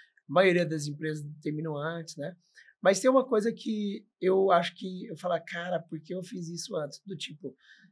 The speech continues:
de fazer uma imersão de dezoito K, né, dezoito mil, colocar uma galera na sala e não ter continuidade, não ter pitch lá, não ter upsell lá. E eu, hoje eu olho, cara, quanto dinheiro eu deixei na mesa.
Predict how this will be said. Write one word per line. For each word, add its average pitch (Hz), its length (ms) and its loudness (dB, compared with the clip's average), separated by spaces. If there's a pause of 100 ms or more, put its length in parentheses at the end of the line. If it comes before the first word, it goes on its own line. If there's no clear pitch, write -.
(100)
de 151 100 -6
fazer 185 280 6
uma 214 140 2
imersão 190 800 0 (120)
de 143 220 -12
dezoito 143 540 -8
K, 165 420 0
né, 147 180 -6
dezoito 147 380 -12
mil, 160 180 -8
colocar 151 400 -6
uma 151 180 -10
galera 170 540 4
na 156 120 0
sala 165 640 0 (560)
e 202 500 -2
não 220 260 0
ter 233 120 -2
continuidade, 202 680 2
não 185 180 -4
ter 180 160 -2
pitch 180 440 -6
lá, 165 200 0
não 170 160 -4
ter 165 160 0
upsell 160 420 -4
lá. 147 260 -2 (420)
E 175 200 -6
eu, 175 80 -2
hoje 180 180 -2
eu 185 60 0
olho, 180 300 4
cara, 202 420 -4 (140)
quanto 202 360 -4
dinheiro 180 340 -4
eu - 20 -2
deixei 165 280 -6
na 202 140 -4
mesa. 165 340 -4